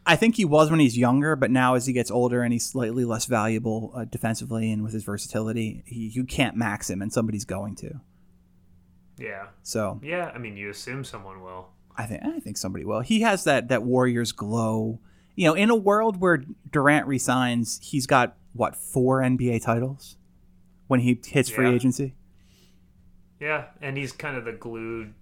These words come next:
Speaker 2: guy, and he's got that appeal, so I could see that.
Speaker 1: He will be a Chicago Bull in twenty.
Speaker 2: No,
Speaker 1: <laughs>
Speaker 2: God, no.
Speaker 1: Uh,
Speaker 2: Keep
Speaker 1: all right.
Speaker 2: that far away.
Speaker 1: Okay, so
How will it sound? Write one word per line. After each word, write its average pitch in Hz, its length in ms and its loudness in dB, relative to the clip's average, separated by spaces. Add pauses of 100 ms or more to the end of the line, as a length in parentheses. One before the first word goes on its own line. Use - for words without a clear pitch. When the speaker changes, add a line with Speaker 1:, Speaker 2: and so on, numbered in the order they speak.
Speaker 2:
guy, 107 380 -4 (100)
and 101 100 -8
he's 107 140 -14
got 104 220 -6
that 104 280 -10 (140)
appeal, 98 600 -10
so 95 340 -14
I 110 60 -12
could 104 180 -14
see 101 140 -18
that. 101 320 -16 (600)
Speaker 1:
He - 140 -2
will 139 100 4
be 135 120 6
a 117 40 6
Chicago 254 520 4
Bull - 520 -2
in 92 180 -14
twenty. 165 600 -10 (240)
Speaker 2:
No, 120 380 2 (100)
Speaker 1:
<laughs> - 140 0
Speaker 2:
God, 107 340 -6
no. 98 260 -14 (520)
Speaker 1:
Uh, 170 240 8
Speaker 2:
Keep 175 80 4
Speaker 1:
all 180 60 8
right. 135 120 6
Speaker 2:
that 139 340 2
far 131 460 -4
away. 104 300 -10 (260)
Speaker 1:
Okay, 165 260 4
so 147 220 2